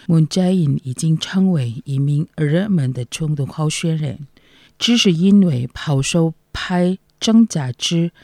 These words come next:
中腐败丑闻已经导致朴槿惠总统秋天。文在寅的胜利实际上已经使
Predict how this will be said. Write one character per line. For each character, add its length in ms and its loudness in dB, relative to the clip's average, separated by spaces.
中 400 0
腐 260 -2
败 440 -6
丑 320 -4
闻 460 -2
已 120 -6
经 320 -4
导 200 -2
致 240 -4
朴 120 -4
槿 260 0
惠 280 -2
总 320 0
统 320 -4
秋 280 2
天。 600 -2
文 180 6
在 240 2
寅 180 6
的 80 0
胜 360 2
利 100 0
实 220 -4
际 200 -4
上 260 0
已 120 0
经 300 -2
使 420 -4